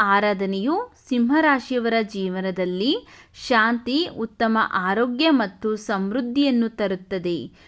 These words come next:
ಪ್ರತಿದಿನ ಓಂ ನಮಃ ಶಿವಾಯ ಜಪಿಸಿ. ಪ್ರತಿದಿನ ಶಿವಲಿಂಗಕ್ಕೆ ನೀರು ಮತ್ತು ಹಾಲನ್ನು ಅರ್ಪಿಸಿ ಅಥವಾ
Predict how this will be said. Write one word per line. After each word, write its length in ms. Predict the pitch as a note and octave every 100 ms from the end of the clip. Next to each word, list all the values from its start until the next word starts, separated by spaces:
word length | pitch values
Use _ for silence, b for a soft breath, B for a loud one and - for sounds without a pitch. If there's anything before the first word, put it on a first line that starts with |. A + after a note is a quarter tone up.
| b b
ಪ್ರತಿದಿನ 520 | D4+ D#4 F#4+ D#4+ C#4+ C4 C4 -
ಓಂ 200 | A#3 C#4 E4
ನಮಃ 320 | D4 A#3+ A3+
ಶಿವಾಯ 560 | - A3+ G3+ F#3+ F#3+ F#3+
ಜಪಿಸಿ. 540 | G3 G3 F#3 G3+ - F3+ - b b b -
ಪ್ರತಿದಿನ 460 | D4+ E4 F4 D#4+ D4 D4
ಶಿವಲಿಂಗಕ್ಕೆ 880 | C#4+ A3+ A#3 D#4 D4+ C4 A#3 - A#3+ A#3
ನೀರು 400 | A3 B3 D4+ F4
ಮತ್ತು 360 | D4 A#3+ - A3 -
ಹಾಲನ್ನು 540 | G3+ G#3+ C#4+ E4 D#4+ -
ಅರ್ಪಿಸಿ 520 | G3+ G3 - F#3+ F#3+ E3 - b b
ಅಥವಾ 380 | G#3 G#3 G#3 G#3+